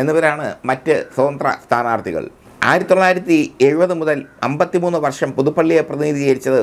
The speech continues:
ഉമ്മൻചാണ്ടിയാണ്. സംസ്ഥാനത്ത് ഏറ്റവും കൂടുതൽ കാലം എം എൽ എ ആയിരുന്ന റെക്കോർഡും അദ്ദേഹത്തിൻ്റെ പേരിലാണ്. കഴിഞ്ഞ ജൂലൈ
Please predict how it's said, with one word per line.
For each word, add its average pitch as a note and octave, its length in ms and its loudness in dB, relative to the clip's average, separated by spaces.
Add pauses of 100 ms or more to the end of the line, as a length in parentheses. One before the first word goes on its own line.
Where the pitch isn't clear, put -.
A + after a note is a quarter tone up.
(100)
ഉമ്മൻചാണ്ടിയാണ്. A#2 680 0 (500)
സംസ്ഥാനത്ത് F3 520 0 (200)
ഏറ്റവും E3+ 340 -4
കൂടുതൽ D#3+ 240 -2 (120)
കാലം D3 220 0 (140)
എം C3+ 160 -2
എൽ E3 120 0
എ D#3 80 2
ആയിരുന്ന C#3 320 -2
റെക്കോർഡും C3+ 360 -2 (160)
അദ്ദേഹത്തിൻ്റെ B2 540 -2
പേരിലാണ്. F#2+ 440 -2 (460)
കഴിഞ്ഞ E3+ 240 2 (160)
ജൂലൈ E3 240 4